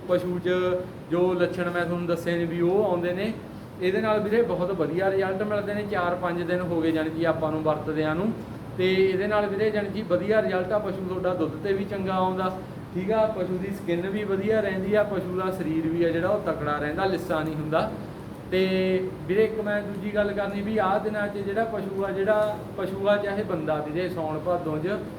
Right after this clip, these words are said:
ਇਹਨਾਂ ਵੀ, ਮਤਲਬ, ਇਹਨਾਂ 'ਚ ਜ਼ਿਆਦਾ ਪ੍ਰੋਬਲਮ ਆਉਂਦੀ ਆ। ਜਿਵੇਂ ਲੀਵਰ ਦੀ ਪ੍ਰੋਬਲਮ ਬੰਦੇ 'ਚ ਵੀ ਆਉਂਦੀ ਆ, ਪਸ਼ੂਆਂ 'ਚ ਵੀ ਆਉਂਦੀ ਆ। ਜਾਂ ਆਪਣੇ ਪਸ਼ੂਆਂ ਦਾ, ਵੀਰੇ,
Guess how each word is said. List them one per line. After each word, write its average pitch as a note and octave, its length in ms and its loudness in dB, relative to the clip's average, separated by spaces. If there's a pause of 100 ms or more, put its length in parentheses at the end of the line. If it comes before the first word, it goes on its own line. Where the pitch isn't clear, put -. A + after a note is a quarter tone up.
(320)
ਇਹਨਾਂ G3 380 4
ਵੀ, G#3+ 160 -2
ਮਤਲਬ, G3+ 320 -2
ਇਹਨਾਂ G#3 220 2
'ਚ A3+ 140 -2
ਜ਼ਿਆਦਾ F3+ 340 2
ਪ੍ਰੋਬਲਮ F3+ 480 4
ਆਉਂਦੀ E3 280 0
ਆ। E3+ 100 4
ਜਿਵੇਂ E3+ 300 0
ਲੀਵਰ E3+ 320 2
ਦੀ E3 120 -2
ਪ੍ਰੋਬਲਮ E3+ 440 2
ਬੰਦੇ D#3 300 0
'ਚ D#3+ 160 -4
ਵੀ E3 120 0
ਆਉਂਦੀ D#3+ 280 0
ਆ, E3 60 4
ਪਸ਼ੂਆਂ E3 420 -2
'ਚ D#3 100 -6
ਵੀ D#3+ 160 -2
ਆਉਂਦੀ D#3+ 320 0
ਆ। G#3 140 0 (460)
ਜਾਂ F3 120 2
ਆਪਣੇ F#3 280 2
ਪਸ਼ੂਆਂ F#3 400 -2
ਦਾ, F3+ 100 4
ਵੀਰੇ, G3 200 0